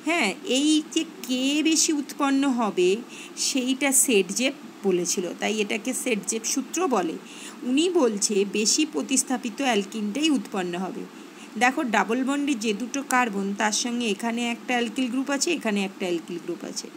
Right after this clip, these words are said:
কিন্তু এখানে double বন্ডে যে দুটো carbon, তার মধ্যে এই কার্বনের সঙ্গে শুধু alkyl group আছে, ওই কার্বনের সাথে কোনো alkyl group নেই। তার মানে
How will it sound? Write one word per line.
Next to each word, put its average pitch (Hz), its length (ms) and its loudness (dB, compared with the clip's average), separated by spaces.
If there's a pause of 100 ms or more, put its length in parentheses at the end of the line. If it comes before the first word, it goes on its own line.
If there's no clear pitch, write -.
(500)
কিন্তু 254 220 0
এখানে 277 400 2
double 269 320 4
বন্ডে 269 300 2
যে 233 180 -2
দুটো 262 260 -4
carbon, 202 420 2
তার 214 200 0
মধ্যে 220 220 -2
এই 226 240 2
কার্বনের 247 380 0
সঙ্গে 220 300 -2
শুধু 220 200 -4
alkyl 202 400 -2
group 214 240 -6
আছে, 247 220 0
ওই 233 220 2
কার্বনের 190 400 -2
সাথে 202 360 -4
কোনো 254 160 -2
alkyl 190 520 2
group 220 240 -2
নেই। 240 260 6 (560)
তার 254 200 4
মানে 294 280 0